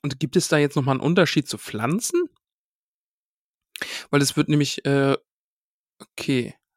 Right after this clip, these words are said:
Dann gibt es Einteilung in Reich, Ge-, Gewebetiere, Zweiseitentiere, vielzellige Tiere, dann der Stamm, Stammgruppe Neumünder, Wirbeltiere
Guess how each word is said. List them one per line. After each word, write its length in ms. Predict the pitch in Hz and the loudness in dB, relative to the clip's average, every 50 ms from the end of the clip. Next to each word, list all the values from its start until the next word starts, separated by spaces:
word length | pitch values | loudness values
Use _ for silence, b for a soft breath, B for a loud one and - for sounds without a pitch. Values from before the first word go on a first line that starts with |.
| _ | _
Dann 300 | - - - 131 139 131 | -12 -10 -6 -4 -4 -4
gibt 140 | 131 135 135 | -4 -4 -6
es 120 | 151 131 - | -6 -4 -2
Einteilung 500 | - 143 147 - - 143 135 135 131 - | 0 0 0 0 0 0 0 0 -2 -4
in 180 | - 120 127 | -4 -6 -6
Reich, 680 | 127 - 117 117 127 135 160 226 262 - - - - _ _ _ _ _ _ _ _ _ _ _ _ _ _ _ _ _ _ _ _ _ _ _ _ _ - | -4 0 0 2 2 2 2 0 0 -4 -10 -18 -20 _ _ _ _ _ _ _ _ _ _ _ _ _ _ _ _ _ _ _ _ _ _ _ _ _ -2
Ge-, 220 | - 131 123 120 - - 127 - - - | 0 0 0 0 -4 -14 -20 -18 -10 -4
Gewebetiere, 920 | - 123 113 123 131 151 160 165 - - - 160 160 156 156 156 156 151 | -4 -2 0 2 4 4 4 4 4 2 2 2 4 4 6 4 4 2
Zweiseitentiere, 1300 | - - - - 127 127 139 147 143 135 139 135 139 135 - - 135 - - - 139 143 143 139 139 135 | 0 -2 0 2 2 4 4 2 2 2 2 2 2 0 -2 -6 -8 -8 -8 -6 -4 -2 0 0 0 0
vielzellige 840 | - - - - 147 151 165 170 - - - 147 147 156 151 156 143 | -2 -6 -8 -2 0 2 2 2 0 0 0 0 0 0 0 -2 -2
Tiere, 380 | - - - 156 160 160 160 156 | -4 -4 -4 -2 -2 0 0 0
dann 140 | - 127 120 | -2 -2 -2
der 120 | 120 120 | -2 -2
Stamm, 400 | - - - 127 139 156 170 175 | -2 -2 0 0 0 0 0 -2
Stammgruppe 540 | - - - 139 151 151 - - 131 - 139 | -4 -2 -2 -2 -2 -2 -6 -6 -4 -2 -2
Neumünder, 840 | 131 131 127 123 139 165 185 180 160 143 135 131 127 131 135 151 - b b b b b b b b b b b b b b | 0 2 4 4 4 4 4 4 2 2 2 0 0 0 -2 -4 -6 b b b b b b b b b b b b b b
Wirbeltiere 1040 | - - 123 135 156 156 160 165 160 - - - 151 151 147 147 156 156 160 170 | -8 0 2 4 4 4 4 2 0 0 -4 -2 0 0 0 0 -2 -4 -4 -4